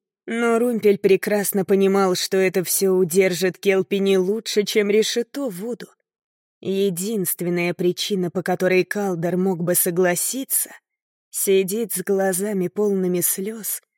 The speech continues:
и ждет, когда мужчины решат ее судьбу. Но судьба не любит пассивных. Мэри искусала все губы,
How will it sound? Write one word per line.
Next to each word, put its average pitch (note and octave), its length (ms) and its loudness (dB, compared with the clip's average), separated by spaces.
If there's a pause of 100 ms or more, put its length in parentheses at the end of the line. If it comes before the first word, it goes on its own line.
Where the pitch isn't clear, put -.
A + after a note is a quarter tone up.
(440)
и G3 140 0
ждет, F#3 560 -6
когда G#3+ 340 -2
мужчины G#3+ 540 -2
решат G3+ 460 -2
ее G#3+ 300 -4
судьбу. A3+ 580 -6 (800)
Но G3+ 400 -2
судьба A#3+ 540 -4
не B3 200 -4
любит A#3 500 -4
пассивных. E3+ 800 -4 (680)
Мэри A3+ 500 2
искусала G3 560 0
все F#3 260 0
губы, F#3 540 -4